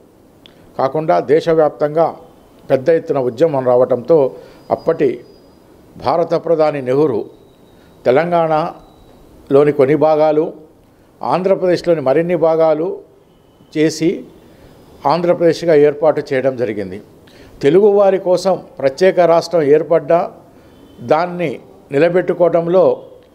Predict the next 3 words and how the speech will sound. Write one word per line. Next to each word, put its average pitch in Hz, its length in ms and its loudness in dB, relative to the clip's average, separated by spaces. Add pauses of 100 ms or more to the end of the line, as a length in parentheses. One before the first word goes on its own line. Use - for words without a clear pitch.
(800)
తెలుగు 175 480 2 (640)
రాష్ట్రంలోని 160 800 0 (180)
నాయకులు 160 680 0